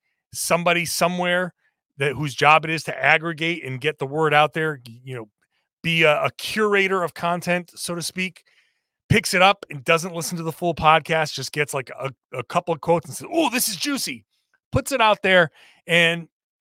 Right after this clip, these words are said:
if someone a few minutes later says, "You know, I should clarify that this is blah, blah, blah, blah, blah," you're not, you're not getting the full context. And you didn't get the full context with Gary that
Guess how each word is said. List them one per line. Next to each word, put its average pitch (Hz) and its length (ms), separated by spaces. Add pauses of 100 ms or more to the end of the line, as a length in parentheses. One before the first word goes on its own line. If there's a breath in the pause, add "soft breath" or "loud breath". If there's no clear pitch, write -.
(320)
if 175 120
someone 233 580 (320 soft breath)
a - 60
few 226 220
minutes 202 280
later 190 200
says, 156 260
"You 220 100
know, 240 140
I 214 100
should 294 300
clarify 226 680
that 147 160 (100)
this 220 220
is 214 240
blah, 175 180
blah, 160 140
blah, 156 140
blah, 143 140
blah," 170 280 (1000 soft breath)
you're 202 220
not, 247 300 (420)
you're 175 360
not 208 200
getting 190 280
the 151 80
full 139 220
context. 120 540
And 151 160
you 175 60
didn't 214 160
get 185 100
the 165 80
full 165 200
context 143 480
with 120 120
Gary 131 300
that 127 220